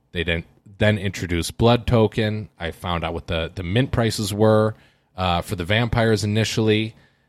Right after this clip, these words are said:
and was able to, like, kinda go through retroactively and take a look at the project. I'm like, I, I, it's, it was actually great that they found this project because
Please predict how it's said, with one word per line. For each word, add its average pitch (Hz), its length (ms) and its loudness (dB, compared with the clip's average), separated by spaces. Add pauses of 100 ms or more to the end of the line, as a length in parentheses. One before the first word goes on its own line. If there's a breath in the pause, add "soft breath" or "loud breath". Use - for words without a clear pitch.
(140 soft breath)
and 92 320 0
was 92 160 -2
able 92 240 0
to, - 140 -8
like, 85 480 -4 (1000)
kinda 113 220 0
go 110 220 4
through 110 320 2
retroactively 107 840 0
and 101 100 -2
take 104 180 -2
a - 20 -2
look 104 140 0
at - 20 -4
the 98 80 -2
project. 107 380 -2
I'm 113 180 0
like, 123 220 2
I, 123 160 -6 (120)
I, 117 300 0
it's, - 300 -6 (480)
it 117 40 2
was 120 160 4
actually 127 320 4
great 107 280 2
that 117 100 0
they 101 140 0
found 107 320 -2
this - 120 -2
project 127 460 -2
because 104 640 -2